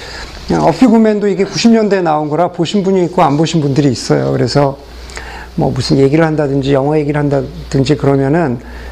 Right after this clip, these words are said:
그걸 봤다는 사람에 따-, 따라서 이렇게 나이가 분명히 나눠지는 것 같아요. 손을 활짝 드시는 분들이 있죠. A Few Good Men에 보면은 젊었을 때 그 톰 크루즈와 또 데미 무어,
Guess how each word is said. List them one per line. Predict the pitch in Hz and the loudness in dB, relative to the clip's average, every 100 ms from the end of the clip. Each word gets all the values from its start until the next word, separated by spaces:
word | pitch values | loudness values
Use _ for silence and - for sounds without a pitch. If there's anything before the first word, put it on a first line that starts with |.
| - - | -12 -6
그걸 | 139 175 | 0 0
봤다는 | 175 131 156 190 185 | 2 2 4 4 6
사람에 | 180 175 165 | 4 2 0
따-, | 180 175 175 | -2 -2 -2
따라서 | 170 175 160 175 156 135 | 2 2 2 2 0 -2
이렇게 | 131 - | -6 -2
나이가 | 135 127 139 147 135 | 0 2 2 0 -2
분명히 | - 156 151 147 | -2 0 0 0
나눠지는 | 127 131 127 123 | 0 0 0 0
것 | 127 | 0
같아요. | 120 113 - 123 113 - - - - - | -2 -4 -2 0 0 -6 -12 -16 -10 -6
손을 | - 175 156 | 0 0 0
활짝 | - - - - | -4 0 0 2
드시는 | 147 165 143 | 0 2 2
분들이 | 127 123 120 | 2 0 -2
있죠. | 107 - 120 - - - - - | -2 -4 -6 -6 -12 -12 -6 -2
A | |
Few | 170 233 | 2 6
Good | 208 | 6
Men에 | 202 202 180 | 6 4 2
보면은 | 175 170 180 175 139 | 0 0 0 -2 -4
젊었을 | - 151 175 175 - | -2 0 0 -2 0
때 | 175 165 147 | 2 4 2
그 | 151 | 0
톰 | 139 190 185 | 0 0 0
크루즈와 | - 165 147 143 143 135 131 - - - - - - - | 0 0 2 2 2 0 -6 -12 -18 -18 -18 -18 -18 -6
또 | - 143 135 131 123 | 2 2 2 -2 0
데미 | 151 160 165 | 4 6 4
무어, | 143 127 120 | 2 -2 -4